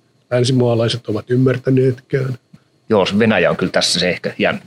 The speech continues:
Speaker 2: meidän näkökulmasta jännittävin,
Speaker 1: Kyllä.
Speaker 2: jännittävin tapaus. Toisaalta ehkä öljyyhtiöissä luotetaan siihen, että kysyntä kuitenkin jatkuu. Eihän öljyn ja kaasun käyttö ole nyt mihinkään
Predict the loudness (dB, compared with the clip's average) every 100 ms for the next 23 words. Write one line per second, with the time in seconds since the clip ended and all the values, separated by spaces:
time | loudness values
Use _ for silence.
0 | -2 0 0 0 -2 -2 -2 0 -2 -4
1 | -2 -2 -2 -4 -6 -6 -6 -6 -6 -8
2 | -14 _ -20 -20 -20 _ _ -4 -2 -2
3 | -2 -2 0 0 2 0 -2 -12 _ 2
4 | 2 4 2 2 -2 -4 _ -20 -10 -6
5 | -4 0 2 2 2 0 0 0 0 0
6 | 0 -2 -2 0 0 -2 -2 -8 -10 _
7 | -20 _ _ _ -2 0 0 -2 0 0
8 | 0 -2 -4 -6 -8 -2 0 -2 -6 -2
9 | 0 0 -4 -8 _ _ _ _ -2 0
10 | 0 0 0 0 0 0 -2 -4 -4 -2
11 | -2 -2 -4 -4 -4 -4 -6 -6